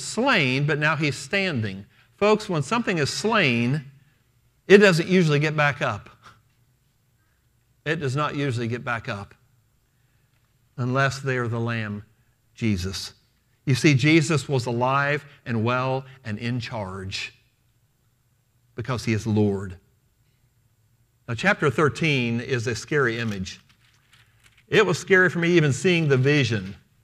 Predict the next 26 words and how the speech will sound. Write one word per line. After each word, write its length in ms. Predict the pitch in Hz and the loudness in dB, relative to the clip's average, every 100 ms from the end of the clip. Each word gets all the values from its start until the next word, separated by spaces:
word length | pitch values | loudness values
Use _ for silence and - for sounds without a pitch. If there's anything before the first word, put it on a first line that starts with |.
| _ _ _ _ _ _ | _ _ _ _ _ _
Chapter 300 | - 233 196 | -2 0 2
thirteen 520 | 151 202 160 202 190 | 4 4 4 2 2
starts 340 | 147 180 165 196 | 0 0 0 4
out 180 | 175 165 | 2 2
with 100 | 143 | 0
the 100 | 135 | 2
dragon, 520 | 139 156 147 131 123 | 6 6 6 2 -2
Satan, 480 | - 151 143 135 131 | 0 0 0 -2 -6
and 120 | 135 | -6
it 60 | |
talks 280 | - 175 170 | -2 -2 2
about 240 | 165 156 - | 2 0 0
two 140 | 175 | 2
beasts. 560 | 143 165 107 - - - _ _ _ _ _ _ _ _ _ _ _ | 4 4 2 -4 -10 -14 _ _ _ _ _ _ _ _ _ _ _
Who 140 | 147 | -4
represent 580 | 135 165 165 139 165 165 - - | 0 2 2 2 2 0 -6 -8
ultimately 380 | 156 156 160 156 | -6 -4 -2 0
a 80 | 139 | 2
lot 340 | 135 147 165 | 2 4 4
of 140 | 156 143 | 2 0
different 320 | 151 170 147 | 0 -2 -4
anti-Christian 760 | 156 135 151 - 160 - 151 143 | -6 -4 -4 -2 -4 -4 -6 -2
governments 480 | 151 147 151 147 | -2 -2 -4 -6
and 80 | 123 | -6
anti-Christian 720 | 143 151 151 147 156 147 151 | -8 -6 -8 -4 -4 -4 -4
religions 520 | 139 147 143 143 147 | 0 2 4 2 -2